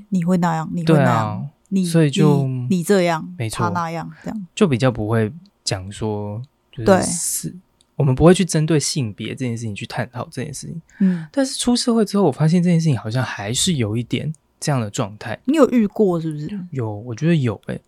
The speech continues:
Speaker 2: 就是在职场上来讲，就是男性的部分，就是会有一种，就是他如果平常就是板着脸，或者是他不一定要微笑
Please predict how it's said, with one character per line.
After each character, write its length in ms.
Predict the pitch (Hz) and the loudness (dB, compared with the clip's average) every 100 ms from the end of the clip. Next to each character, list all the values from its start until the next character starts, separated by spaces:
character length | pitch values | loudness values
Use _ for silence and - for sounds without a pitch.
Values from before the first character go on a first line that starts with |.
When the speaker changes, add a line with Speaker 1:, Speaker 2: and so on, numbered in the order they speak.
| _ | _
Speaker 2:
就 100 | 170 | 0
是 240 | 165 175 | 2 2
在 240 | 160 185 175 | 2 2 2
职 240 | - 131 | 0 -4
场 240 | 131 127 104 | -4 -4 -4
上 280 | - 120 | -2 -2
来 180 | 104 98 | -2 -8
讲， 300 | 104 117 - - - - | -6 -4 -6 -8 -16 -20
就 120 | - | -10
是 500 | 233 233 214 190 185 185 - _ | 0 2 4 2 0 -4 -18 _
男 320 | 151 139 165 | 0 2 2
性 260 | - 202 160 | 2 4 4
的 120 | 139 | 2
部 280 | 151 165 131 | 2 0 0
分， 400 | 165 127 110 110 _ | 0 0 -2 -10 _
就 140 | - | 0
是 180 | 156 151 | 2 4
会 260 | 135 156 127 | 2 2 2
有 160 | 110 | 0
一 80 | 117 | 0
种， 160 | 117 110 | -2 -2
就 80 | 117 | 0
是 200 | 135 120 | 0 -2
他 340 | - 165 170 | -2 -2 0
如 180 | 160 151 | 2 2
果 200 | 143 117 | 0 0
平 180 | 120 113 | -4 -4
常 180 | 113 | -4
就 80 | 110 | -4
是 60 | 113 | -4
板 240 | 113 107 | -4 -6
着 100 | 113 | -8
脸， 160 | 107 131 | -8 -10
或 200 | 127 120 | -6 -6
者 80 | 113 | -4
是 80 | 117 | -6
他 220 | 110 117 | -6 -6
不 220 | 113 120 | -6 -6
一 40 | 101 | -4
定 120 | 110 | -6
要 100 | 101 | -6
微 180 | 110 - | -8 -10
笑 300 | - 143 | -8 -8